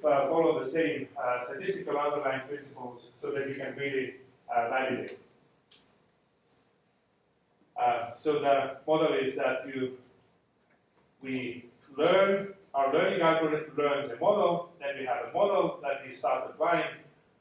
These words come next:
and then we de-, derive the new classes. This is the predictions, and, uh,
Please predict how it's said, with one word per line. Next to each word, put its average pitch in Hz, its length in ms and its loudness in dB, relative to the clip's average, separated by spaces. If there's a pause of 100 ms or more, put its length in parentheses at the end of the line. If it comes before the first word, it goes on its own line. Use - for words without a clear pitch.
(140)
and 127 120 -6
then 131 180 -4
we 123 320 -8 (640)
de-, 135 240 0
derive 143 680 6
the 131 80 -2
new 139 220 -6
classes. 156 640 2
This 156 240 -10
is - 60 -10
the - 80 -6
predictions, - 800 -4 (500)
and, 127 300 -4
uh, 123 220 0